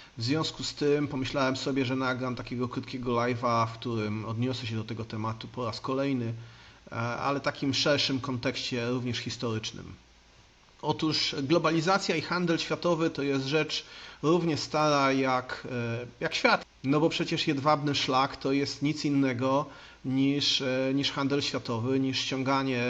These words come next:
towaru z Azji, e, do Europy. No i to jest temat, który ma parę tysięcy lat.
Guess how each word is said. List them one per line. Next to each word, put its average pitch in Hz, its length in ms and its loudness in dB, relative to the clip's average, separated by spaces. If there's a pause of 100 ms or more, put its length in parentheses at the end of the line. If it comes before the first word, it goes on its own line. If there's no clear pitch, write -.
(140)
towaru 123 420 0
z 113 100 -4
Azji, 120 680 0 (480)
e, 117 480 -2
do 117 460 0
Europy. 123 600 0 (360)
No 147 200 0
i 202 80 2
to 202 100 2
jest 180 160 0
temat, 143 280 2
który 139 480 4
ma 135 300 2
parę 135 260 0
tysięcy 135 380 0
lat. 175 380 2